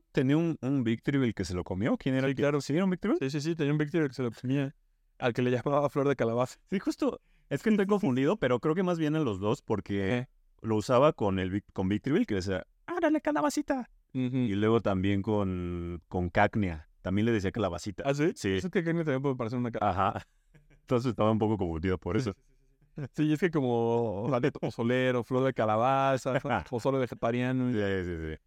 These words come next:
Speaker 1: Muy regional el asunto.
Speaker 2: <laughs> Sí, sí, sí, sí. Viva la traducción latina. Eh, oigan, en cuanto a bonus que vamos a tener durante el Community Day, pues por ahí vamos a tener triples polvos, triples polvos estelares por captura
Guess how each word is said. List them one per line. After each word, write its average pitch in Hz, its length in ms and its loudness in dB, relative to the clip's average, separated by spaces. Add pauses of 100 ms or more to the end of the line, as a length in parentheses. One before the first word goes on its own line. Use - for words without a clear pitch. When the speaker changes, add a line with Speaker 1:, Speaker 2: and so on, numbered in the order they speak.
(280)
Speaker 1:
Muy 135 160 -2
regional 98 440 4
el 95 140 2
asunto. 95 440 -2
Speaker 2:
<laughs> - 140 -18
Sí, 170 240 0
sí, 156 140 -4
sí, 151 160 -6
sí. - 120 -18 (800)
Viva 151 220 6
la 139 100 8
traducción 123 400 0
latina. 131 360 2 (840)
Eh, 143 440 4
oigan, 165 220 4
en 143 80 2
cuanto 143 200 2
a 143 60 6
bonus 160 380 2
que 151 80 2
vamos 139 180 2
a 131 40 -4
tener 127 280 0
durante 123 280 0
el 107 60 -8
Community 127 460 -2
Day, 139 160 4
pues 151 140 -4
por 120 120 0
ahí 117 100 2
vamos 127 180 -2
a 113 40 -10
tener 117 280 0
triples 147 420 0
polvos, 131 400 0
triples 151 340 -4
polvos 139 260 0
estelares 117 420 0
por 117 180 -4
captura 135 400 -2